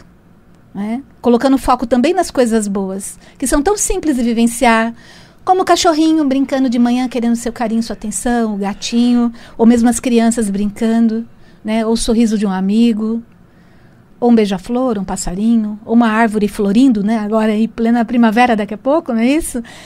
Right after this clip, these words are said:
É, então, há muitos aspectos a ser vivenciados. Se até Jesus teve, né, a sua parte de espinho, por que nós não teremos nessa vida,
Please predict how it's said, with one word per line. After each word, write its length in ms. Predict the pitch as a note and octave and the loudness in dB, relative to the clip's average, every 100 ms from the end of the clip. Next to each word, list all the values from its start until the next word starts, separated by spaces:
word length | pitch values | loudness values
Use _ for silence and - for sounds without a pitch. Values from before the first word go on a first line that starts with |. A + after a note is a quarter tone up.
| - - | -18 -6
É, 140 | B3 | -2
então, 240 | D4+ F#4+ F#4+ | 0 2 2
há 60 | |
muitos 240 | F#4 G4 F#4+ | 0 0 0
aspectos 560 | F#4 - E4 E4+ A#3+ | 0 2 2 2 -2
a 80 | A#3 | 0
ser 160 | A#3+ A3+ | 2 0
vivenciados. 1000 | G#3+ A3 A#3 A3+ G3 F#3 F#3 G3+ - - - - - | 2 0 0 -2 -2 -4 -6 -10 -12 -20 -20 -20 -10
Se 120 | - | -4
até 180 | - G#4+ | 0 4
Jesus 480 | G#4+ E4 C#4 E4+ - | 4 4 4 2 2
teve, 320 | B3+ C4 C4 | 2 2 2
né, 160 | A#3+ | 2
a 40 | A#3 | 0
sua 180 | B3 A#3 | -2 -2
parte 280 | A#3+ A#3 | 0 0
de 120 | A3+ A#3 | -2 -2
espinho, 500 | - A#3 B3 B3+ A3 - _ - - | -2 -2 0 0 -4 -12 _ -20 -10
por 100 | A3+ | -4
que 160 | B3+ | -2
nós 280 | B3+ A#3+ A#3+ | 0 0 2
não 160 | A3+ A3+ | 0 0
teremos 500 | A3+ G#3+ G#3+ G#3+ G#3 | -2 -2 -2 -2 -4
nessa 260 | G#3 A3 | -6 -6
vida, 400 | G3 G3+ G3 G#3 | -6 -6 -6 -8